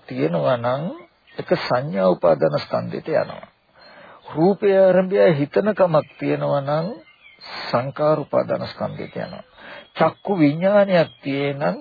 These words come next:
විඥාන උපාදාන ස්කන්ධයට යනවා. හ්ම්. ඔන්න පංච උපාදාන ස්කන්ධය. එතකොට මේ පංච උපාදාන ස්කන්ධය,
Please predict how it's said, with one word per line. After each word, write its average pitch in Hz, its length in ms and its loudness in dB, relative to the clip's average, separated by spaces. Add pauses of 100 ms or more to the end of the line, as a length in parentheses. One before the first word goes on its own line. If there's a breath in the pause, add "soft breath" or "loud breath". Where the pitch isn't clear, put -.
විඥාන 131 640 -4
උපාදාන 67 580 0
ස්කන්ධයට - 580 -10
යනවා. - 320 -8 (360)
හ්ම්. 180 240 -12 (460 loud breath)
ඔන්න 160 280 -4
පංච 143 320 0
උපාදාන 107 540 -4
ස්කන්ධය. 95 520 -12 (600 loud breath)
එතකොට - 500 0 (560 loud breath)
මේ 196 300 -2
පංච 151 380 0
උපාදාන 185 720 2
ස්කන්ධය, 143 680 -2